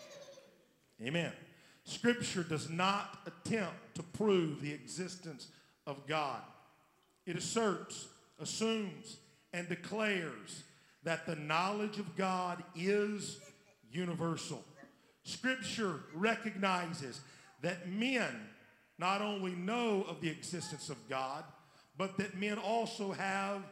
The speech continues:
a certain understanding as to who God is.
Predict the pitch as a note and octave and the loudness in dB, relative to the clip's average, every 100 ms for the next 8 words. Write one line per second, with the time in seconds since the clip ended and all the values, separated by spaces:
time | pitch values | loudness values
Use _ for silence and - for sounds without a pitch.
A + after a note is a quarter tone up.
0 | - - - F3+ F3 - G#3 A3+ G3+ G3 | -16 -20 -8 -4 -2 0 2 0 0 -2
1 | F#3+ F#3+ - G#3+ G#3 G3+ D#3+ C3 A#2 - | 0 -2 -2 -2 -2 -2 -4 -8 -10 -18
2 | - - - E3+ D#3 - E3 - A#3 G3 | -20 -18 -4 -2 -2 -4 -4 -2 0 0
3 | E3 D#3 - - - - D#3+ D#3 D#3 F3 | 0 -4 -12 -20 -20 -4 4 4 4 4
4 | D#3 A2 - - | 0 -2 -8 -12